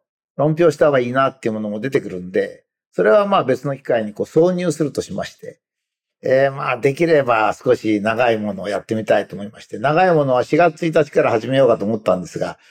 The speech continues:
別に四月一日にこだわる必要ないなと。エイプリルフールって話もあるから、三月三十一日の方が縁起がいいかなと思いましてね。<laughs> 今日は一ですね、初めに。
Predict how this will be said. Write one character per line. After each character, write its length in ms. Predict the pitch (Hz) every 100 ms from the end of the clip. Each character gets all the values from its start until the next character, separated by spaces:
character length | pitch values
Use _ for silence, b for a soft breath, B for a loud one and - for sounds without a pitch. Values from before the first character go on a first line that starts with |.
| b b _
別 280 | - 110 151
に 120 | 156
四 120 | 147 147
月 300 | 165 160 175
一 100 | 160
日 360 | 170 156 175
に 100 | 151
こ 120 | 147
だ 100 | 131
わ 60 | 151
る 60 | 143
必 120 | 120
要 60 |
な 140 | 113 113
い 60 | 101
な 140 | 113
と。 240 | - 78 _ _ _ _ _
エ 100 | 151
イ 120 | 160
プ 100 | 160
リ 120 | 175
ル 120 | 165 156
フ 160 | 175
ー 60 | 160
ル 100 | 131
っ 20 |
て 140 | - 110
話 260 | 120 131
も 120 | 117
あ 60 | 117
る 60 | 117
か 120 | 110
ら、 80 | 101
三 200 | 135 151
月 180 | 131
三 220 | - 139 131
十 80 |
一 260 | 110 104 131
日 60 | 120
の 100 | 107
方 60 |
が 80 | 101
縁 140 | 120
起 80 | 120
が 60 | 127
い 80 | 127
い 20 |
か 120 | 98
な 120 | 101
と 80 | -
思 120 | 95
い 40 | 107
ま 80 |
し 60 | 107
て 100 | 92
ね。 300 | 107 175 - _
<laughs> 100 | -
今 140 | 123 b b b _ -
日 100 | 170
は 140 | 127
一 280 | 123 123 165
で 80 | 113
す 140 | -
ね、 60 | 110
初 300 | 135 127 156
め 160 | 147
に。 280 | 135 120 -